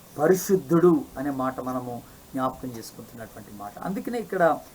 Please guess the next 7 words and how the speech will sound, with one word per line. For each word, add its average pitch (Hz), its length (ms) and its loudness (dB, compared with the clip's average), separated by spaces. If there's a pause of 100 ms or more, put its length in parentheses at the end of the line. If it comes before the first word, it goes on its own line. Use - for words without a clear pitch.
(220)
మొదటి 185 340 2
యోహాను 165 400 2
పత్రిక 143 600 -4 (420)
మొదటి 147 300 -2
అధ్యాయంలో 139 720 0
ఐదో 185 300 0
వచనంలో 151 600 -4